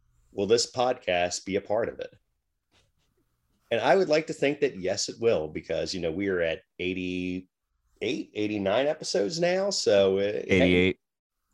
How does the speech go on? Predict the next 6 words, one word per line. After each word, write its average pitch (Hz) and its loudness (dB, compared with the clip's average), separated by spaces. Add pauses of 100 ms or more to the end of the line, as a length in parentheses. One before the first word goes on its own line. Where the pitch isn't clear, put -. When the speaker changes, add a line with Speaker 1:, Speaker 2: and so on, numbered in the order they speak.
(220)
Speaker 1:
eighty-eight, 135 2
yeah. 131 -2
It's 107 -2
been 156 2
a 147 2 (880)
f-, - -20